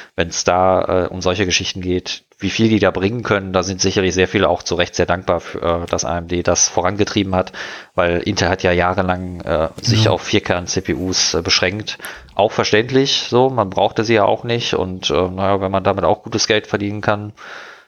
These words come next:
Speaker 1: will ich ihnen jetzt auch nicht so vorwerfen, aber klar, wenn dann der Konkurrent kommt und, äh, mal acht Kerne zum niedrigeren Preis, äh, auf den Markt wirft oder jetzt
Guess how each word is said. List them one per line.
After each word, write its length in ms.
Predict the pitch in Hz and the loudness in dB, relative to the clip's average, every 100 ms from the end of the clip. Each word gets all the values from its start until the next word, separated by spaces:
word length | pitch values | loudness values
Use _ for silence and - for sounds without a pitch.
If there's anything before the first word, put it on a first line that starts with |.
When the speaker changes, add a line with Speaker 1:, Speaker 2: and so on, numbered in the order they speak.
| _ 98 | _ -6
Speaker 1:
will 100 | 98 | -4
ich 120 | - | -4
ihnen 80 | 95 | -4
jetzt 180 | 95 | -2
auch 100 | - | 0
nicht 140 | 101 95 | -2 -2
so 120 | 98 | 0
vorwerfen, 420 | 120 123 123 117 | 2 4 2 2
aber 400 | 80 98 95 95 | 2 4 4 2
klar, 300 | 95 104 85 | 2 0 2
wenn 80 | 92 | 0
dann 100 | 101 | 2
der 80 | 95 | 0
Konkurrent 460 | 101 101 98 110 | 0 0 0 0
kommt 320 | - 107 101 - | -2 -4 -4 -4
und, 340 | 95 95 - | -4 -2 0
äh, 180 | 92 92 | 2 4
mal 140 | 95 | 2
acht 240 | 95 - - | 0 -2 0
Kerne 280 | 101 104 | 0 0
zum 180 | 98 104 | -2 -2
niedrigeren 440 | 95 117 107 107 104 | 0 2 2 0 0
Preis, 380 | 113 110 107 | 0 2 0
äh, 300 | - - - - | -2 -4 -4 -2
auf 140 | 104 | -2
den 160 | 107 107 | 0 0
Markt 280 | 101 - | 0 0
wirft 280 | 107 104 - | 2 2 0
oder 160 | 98 87 | -2 0
jetzt 340 | 87 - - | 0 -4 -6